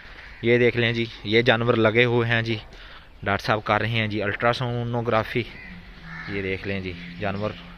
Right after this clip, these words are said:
लगे हैं जी, अल्ट्रासाउंड हो रहा है जी इनका। तो उतनी देर में आपको विज़िट करवाता हूँ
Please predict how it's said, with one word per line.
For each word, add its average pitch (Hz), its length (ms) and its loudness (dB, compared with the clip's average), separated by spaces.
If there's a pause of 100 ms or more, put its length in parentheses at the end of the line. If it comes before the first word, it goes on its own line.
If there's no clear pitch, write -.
(140)
लगे 104 260 0
हैं 110 220 0
जी, 110 140 -2 (920)
अल्ट्रासाउंड 113 580 2
हो 110 180 2
रहा 110 200 2
है 107 60 2
जी 107 120 -2
इनका। 107 280 -2 (480)
तो 117 60 -8
उतनी 120 200 0
देर 113 140 6
में 110 140 2
आपको 101 400 2
विज़िट 113 320 0
करवाता 98 440 0
हूँ 104 280 -4